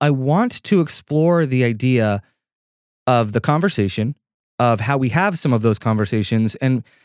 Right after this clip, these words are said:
and hopefully for listeners, uh, I hope that this is something that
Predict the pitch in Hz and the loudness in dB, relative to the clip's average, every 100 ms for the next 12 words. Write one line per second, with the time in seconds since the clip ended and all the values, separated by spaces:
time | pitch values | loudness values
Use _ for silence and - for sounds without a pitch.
0 | - 131 160 269 247 127 113 110 - _ | -4 0 2 0 2 2 2 0 -4 _
1 | _ _ _ _ - 131 196 226 147 131 | _ _ _ _ -2 2 4 4 2 2
2 | 127 - - - _ - 117 - 131 214 | 2 0 -2 -6 _ -2 0 0 0 -2
3 | 254 - 135 156 151 131 147 135 139 131 | -2 -2 0 0 0 0 0 0 0 0
4 | 127 110 117 - | -2 -2 -2 -4